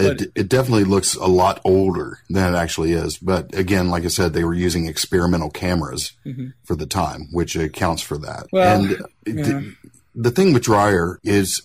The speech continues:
Speaker 2: earlier film, uh, The Passion of Joan of Arc,
Speaker 1: Mm-hmm.
Speaker 2: was, it's not, it wasn't a commercial success, nor was this one.
Speaker 1: Mm-hmm.
Speaker 2: However, Dreyer was one of the most influential movie makers of all time.
Speaker 1: Mm-hmm.
Speaker 2: As a matter of fact,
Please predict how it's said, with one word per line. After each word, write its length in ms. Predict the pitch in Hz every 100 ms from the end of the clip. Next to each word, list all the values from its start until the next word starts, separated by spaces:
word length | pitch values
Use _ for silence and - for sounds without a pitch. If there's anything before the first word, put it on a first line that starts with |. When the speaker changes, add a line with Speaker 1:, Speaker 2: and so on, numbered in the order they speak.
| _ _ -
Speaker 2:
earlier 420 | 113 123 113 98
film, 460 | 87 101 85 87 85
uh, 380 | - 78 67 58
The 120 | 80
Passion 400 | 87 104 98 98
of 80 | 90
Joan 200 | 80 92
of 120 | 82
Arc, 320 | 85 80 - -
Speaker 1:
Mm-hmm. 640 | 92 - - - - 151
Speaker 2:
was, 240 | 185 85 - - - - _
it's 220 | - - 107
not, 380 | 107 104 101 -
it 260 | 95 - - -
wasn't 380 | 90 113 110
a 40 | 95
commercial 440 | 92 90 90 92
success, 540 | - - - 87 85 98
nor 200 | 98 98
was 220 | 85 80
this 300 | 90 87 -
one. 320 | 76 - - _ - - -
Speaker 1:
Mm-hmm. 160 | 135
Speaker 2:
However, 720 | 131 110 107 101 98 95 92 - 98 85 - - 95 90
Dreyer 340 | - 135 143
was 180 | 95 90
one 180 | 104 101
of 120 | 85
the 160 | 98 92
most 380 | 95 92 -
influential 800 | - 98 95 92 92 92 95 82 78
movie 360 | 87 101 95
makers 420 | 87 85 85 78
of 80 | 80
all 160 | 85 78
time. 540 | - 107 90 - - - - - -
Speaker 1:
Mm-hmm. 300 | 143 135 127
Speaker 2:
As 140 | 92
a 40 | 85
matter 120 | 101
of 80 | 98
fact, 480 | 98 95 - -